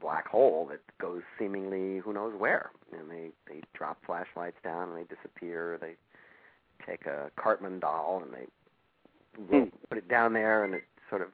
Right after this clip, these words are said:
Speaker 1: goes away, and then, and, and they c-, can't quite figure out where it goes. And anyway, as you might imagine, there's something down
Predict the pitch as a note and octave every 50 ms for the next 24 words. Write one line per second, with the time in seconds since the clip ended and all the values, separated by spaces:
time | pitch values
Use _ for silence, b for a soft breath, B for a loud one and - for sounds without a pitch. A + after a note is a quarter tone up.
0 | _ _ _ - F2 G#2 G#2 F#2+ F#2+ E2+ F#2 F2 F#2 F#2+ F2 F2+ F#2+ F2 C#2+ D2+
1 | E2 F2 F2 G1+ - - - D#2 F2+ E2 - - E2+ E2 D2+ D#2+ E2+ - _ -
2 | - F2+ _ _ _ - - - _ _ _ _ - - - - - - G#2 F#2+
3 | - - G2+ F2 F#2 F2 E2+ C2 C2+ E2 E2+ D#2 D2 - - - E2 E2+ E2+ E2
4 | E2+ - D#2+ D#2 - _ _ _ _ _ _ _ _ _ _ _ _ _ _ _
5 | - - C#3+ D3 A2+ F#2 F#2+ F2+ G2 G2 G#2 G2 F#2 F#2+ - D2+ D#2 F#2+ G#2+ G#2+
6 | G2+ G2 F2 D2+ D#2 D#2 - _ _ _ _ - - - - - - F#2+ F2 -
7 | - E2 E2 D#2+ F2+ G#2+ B2 A2+